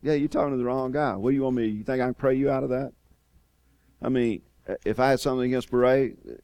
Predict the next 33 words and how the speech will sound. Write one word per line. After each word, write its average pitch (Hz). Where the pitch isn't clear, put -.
and, 113
and 123
I'm 127
gonna 120
hold 131
that 123
in 98
the 107
darkness, 120
and 117
what's 120
it 117
gonna 113
do? 127
It's 110
gonna 107
grow 120
until 107
it -
finally 110
separates 107
brothers 104
who 104
have 101
the 101
same 98
father. 98
Go 123
and 107
minister 113
in 104
those 101
situations. -